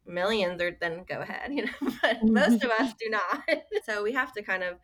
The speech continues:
Speaker 1: pick the, you know, one to three or whatever things that we truly value that we would not wanna cut, and then cut or reduce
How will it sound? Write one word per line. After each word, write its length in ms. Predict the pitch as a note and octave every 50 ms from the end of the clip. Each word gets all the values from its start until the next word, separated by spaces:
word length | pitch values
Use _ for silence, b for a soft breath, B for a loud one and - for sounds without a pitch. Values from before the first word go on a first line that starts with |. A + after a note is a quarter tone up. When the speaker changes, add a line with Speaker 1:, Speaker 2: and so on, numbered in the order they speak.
| b b b b b _
Speaker 1:
pick 240 | D4+ B3+ B3+ -
the, 280 | - A3 G3+ G3 F#3+ F#3 -
you 80 | G3
know, 280 | F#3 F3 F3 F3 E3+ - _
one 320 | G#3 G#3 G3+ G#3 G#3 G3+
to 120 | - G3+ G#3
three 360 | - - G3+ G3 G3 G3 F#3+
or 160 | F#3 F3+ F3+
whatever 580 | F3+ F#3+ F#3+ F#3+ F#3+ F#3 F3+ F3+ F3 F3+ F#3+ G3 -
things 280 | G#3 G3+ G3 G3 F#3+
that 180 | F#3 F#3 - - - _ _ _
we 120 | G3 G3
truly 560 | - - - - A#3 A3 G#3 G3+ G3+ G3 F#3+ F#3
value 480 | F#3 F3+ F3+ F3+ F3+ F3 F3 F3 F3
that 300 | F3 F3 E3 D#3+ D#3 - b b b b b b b _ F#3+
we 60 | F#3+
would 180 | G3+ G3+ F3
not 320 | F#3 F#3+ F#3 F#3 F#3+ - -
wanna 200 | F3+ F3 F3 F3
cut, 480 | - - - F#3+ F#3 F3 E3+ E3 - - -
and 260 | F#3+ F#3+ F#3 F#3 F3+
then 440 | F3 F3 F3 E3+ E3+ E3 E3+ E3+ - - _ _ _ _ _ _ _ _ _ _
cut 260 | - - G#3 G3 F#3
or 100 | F#3 F3+
reduce 520 | F3+ F3+ F3 F3 F3 F3 F3 F3 - -